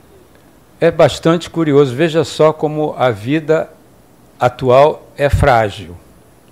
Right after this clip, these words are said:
Nós, o ser humano apareceria num relógio de vinte e quatro horas às onze horas e cinquenta e oito minutos e quarenta e três segundos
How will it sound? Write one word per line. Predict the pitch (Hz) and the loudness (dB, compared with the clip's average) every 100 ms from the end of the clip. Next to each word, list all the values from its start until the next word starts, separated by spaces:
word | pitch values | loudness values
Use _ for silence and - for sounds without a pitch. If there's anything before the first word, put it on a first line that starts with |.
| _ _ _ _ _ _ _ _ _ _ _ _ | _ _ _ _ _ _ _ _ _ _ _ _
Nós, | 135 160 170 156 - - - _ _ _ _ _ _ _ _ _ _ _ _ _ _ 302 | -2 0 0 -4 -8 -18 -20 _ _ _ _ _ _ _ _ _ _ _ _ _ _ -14
o | 170 | -12
ser | - 196 208 | -2 2 4
humano | 170 143 165 190 151 101 90 104 _ _ _ _ _ | 2 0 0 0 -2 -8 -14 -20 _ _ _ _ _
apareceria | 135 135 156 156 147 - 151 123 131 160 151 104 92 - _ | -6 2 4 4 0 -2 -4 -4 -4 -6 -6 -6 -8 -18 _
num | 147 131 | -10 -2
relógio | 139 131 135 127 | 0 4 4 2
de | 110 110 | -4 -10
vinte | 156 156 | -10 -10
e | |
quatro | - 131 - 113 | 0 0 0 -2
horas | 120 143 120 92 - - _ _ _ _ - | 0 2 0 -4 -14 -20 _ _ _ _ -2
às | 135 135 110 | 0 0 -2
onze | 180 220 151 151 | -2 -2 -4 0
horas | 143 156 170 175 131 | 6 6 6 2 -4
e | 160 | -14
cinquenta | - 156 - 165 175 170 | -14 -12 -6 -4 -4 -4
e | 151 | -2
oito | 143 156 151 | -2 -2 -6
minutos | 143 131 127 156 156 - | -12 -10 -8 -8 -10 -18
e | |
quarenta | - 143 139 156 156 | 0 0 2 -2 -6
e | 135 | -8
três | - 151 147 | -6 -6 -6
segundos | - 147 110 147 170 156 143 - | -10 -12 -8 -6 -6 -8 -16 -20